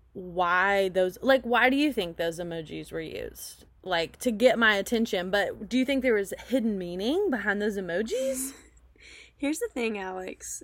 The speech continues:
Speaker 2: If I'm just being
Speaker 1: Mm-hmm.
Speaker 2: really real, I feel like there's a whole other wor-, world to emojis that I know nothing about, and I
Speaker 1: <laughs>
Speaker 2: feel like
Speaker 1: Probably.
Speaker 2: people,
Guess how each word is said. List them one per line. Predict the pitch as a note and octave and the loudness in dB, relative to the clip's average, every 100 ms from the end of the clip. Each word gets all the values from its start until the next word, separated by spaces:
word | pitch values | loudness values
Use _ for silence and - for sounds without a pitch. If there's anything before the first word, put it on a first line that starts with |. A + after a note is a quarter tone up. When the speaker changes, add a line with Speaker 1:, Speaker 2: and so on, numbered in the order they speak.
| - | -10
Speaker 2:
If | A3+ | 0
I'm | A#3 | 2
just | B3 | 4
being | G#3 D4+ | 2 -2
Speaker 1:
Mm-hmm. | |
Speaker 2:
really | A3+ G#3 | -2 -4
real, | G3+ G3+ - | -4 -4 -2
I | - B3 | -2 -4
feel | - C4+ | -4 -6
like | D#4+ | -4
there's | C#4+ A3+ | -6 -4
a | A3+ | -6
whole | - G3+ G3+ | -4 -2 0
other | - G#3+ G3+ | -2 -2 -4
wor-, | G3+ F#3 - | -8 -14 -10
world | F#3 F#3+ G3 G#3 | -4 -2 -2 -4
to | A3 | -4
emojis | G3 F3+ F#3 F#3+ G#3 G#3+ - | -4 -4 -6 -6 -6 -8 -8
that | - - | -8 2
I | G3+ | 4
know | A#3 A#3+ | 6 2
nothing | G#3 G3 G#3+ A3+ G#3 | 2 -2 0 0 0
about, | F#3+ F3 F3+ A#3 B3+ - | 0 4 6 6 6 2
and | B3+ B3+ | 4 6
I | D4 | 6
Speaker 1:
<laughs> | - | 6
Speaker 2:
feel | C4+ C4+ C#4 | 6 8 6
like | D#4 C#4+ B3 A3 - - - | 10 10 10 8 0 -18 -4
Speaker 1:
Probably. | G#3+ G3 G#3+ G#3+ G3 A3 | -2 0 0 0 0 0
Speaker 2:
people, | G#3+ D#4+ D4+ | 2 2 0